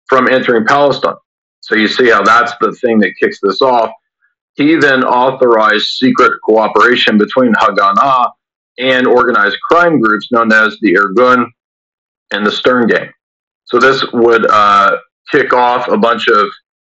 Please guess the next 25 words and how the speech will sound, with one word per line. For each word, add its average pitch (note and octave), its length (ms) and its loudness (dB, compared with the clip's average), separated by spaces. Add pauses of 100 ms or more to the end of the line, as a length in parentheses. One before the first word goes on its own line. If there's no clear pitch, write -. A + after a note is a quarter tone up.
(500)
attacks, B2 720 0
militia A2 760 0 (100)
assassinations, G#2+ 920 0
bombing. G#2+ 600 -2
The, F#2+ 320 0 (220)
the G2 100 -12
Jews G#2+ 300 0
assassinated, G#2 880 0 (760)
I - 40 0
think, A2 360 0
uh, G2 200 2
a F#2+ 40 0
couple, A2+ 340 -2
a G2 240 0
person - 260 -8
from G#2+ 140 -2
the F#2+ 120 -8
U G#2+ 220 0
N G#2+ 180 0
and G2+ 240 -2
one G2+ 100 2
of G2 60 -2
the F#2 80 -2
British G2 380 -4
lords. A#2 580 0